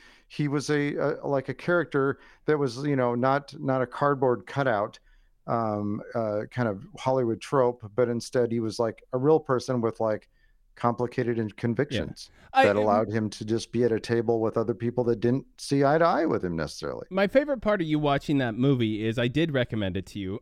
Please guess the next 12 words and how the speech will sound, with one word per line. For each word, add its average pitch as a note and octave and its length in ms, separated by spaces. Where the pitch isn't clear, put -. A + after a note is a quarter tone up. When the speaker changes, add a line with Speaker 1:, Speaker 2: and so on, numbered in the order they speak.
Speaker 2:
<clears throat> - 0
Speaker 1:
Mm-hmm. B2 140
Speaker 2:
And F3 140
then D3+ 180
you D#3+ 100
responded E3 640
after, C#3+ 580
you D3+ 120
sent G#3+ 200
me E3+ 80
a C3+ 80
message C3 440